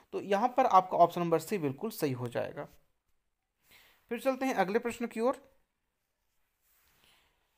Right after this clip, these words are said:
भारत में आद्य कल्प में पहली ज्वालामुखी कहाँ घटित हुई थी?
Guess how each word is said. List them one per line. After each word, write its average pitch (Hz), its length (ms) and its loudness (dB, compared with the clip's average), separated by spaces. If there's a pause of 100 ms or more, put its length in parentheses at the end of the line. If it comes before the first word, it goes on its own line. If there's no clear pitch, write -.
(1200)
भारत 190 400 6
में 262 160 0
आद्य 226 320 6
कल्प 233 240 2
में 151 360 -4
पहली 214 340 -2
ज्वालामुखी 156 500 2
कहाँ 202 360 -2
घटित 151 360 -8
हुई 135 100 -4
थी? 131 300 -12